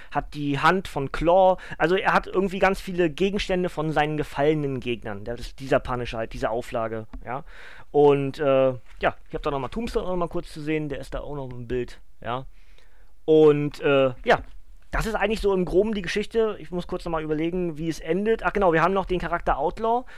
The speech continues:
Das ist ein weiblicher Charakter, der zu der Zeit für Deadpool oder immer wieder so neben-, nebendarstellerisch war. Äh, ein hübsches Mädel, äh,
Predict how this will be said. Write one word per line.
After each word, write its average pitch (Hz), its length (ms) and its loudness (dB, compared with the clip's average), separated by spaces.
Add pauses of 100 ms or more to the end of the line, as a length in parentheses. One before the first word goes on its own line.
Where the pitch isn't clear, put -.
(140)
Das 143 100 -8
ist 170 100 -6
ein 170 160 -2
weiblicher 165 380 2
Charakter, 175 400 -2
der 160 160 0
zu - 80 -10
der 156 140 0
Zeit 160 260 -2
für 151 140 -8
Deadpool 156 480 -2
oder 139 180 -2
immer 175 240 4
wieder 156 140 2
so 135 120 -2
neben-, 214 640 -2
nebendarstellerisch 196 840 -2
war. 180 200 2 (300)
Äh, 156 140 4
ein 156 180 4
hübsches 185 320 0
Mädel, 208 540 2
äh, 160 360 -4